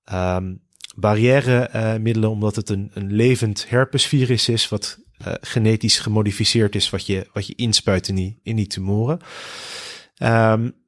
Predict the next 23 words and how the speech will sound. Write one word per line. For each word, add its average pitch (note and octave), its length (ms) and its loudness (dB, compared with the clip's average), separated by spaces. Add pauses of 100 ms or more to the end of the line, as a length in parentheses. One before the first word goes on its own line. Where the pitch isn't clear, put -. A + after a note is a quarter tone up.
(240)
een D#3+ 140 4
van B2+ 100 2
de A#2 80 4
voordelen A2+ 640 4
is A2+ 380 0 (260)
dat G#2+ 400 -2
je G2 80 -6
dus, F2 200 -6 (100)
eh, G2+ 200 -6
niet G2 280 -6
die G2 140 -2
O G2+ 40 0
K - 60 -8
hebt, C3 280 2
maar A2 200 2
een A2 120 2
van G#2+ 120 0
die A2 120 2
andere B2+ 280 4
voordelen G#2 600 2
is A2+ 200 -2
dat - 220 -4
je, G2+ 160 0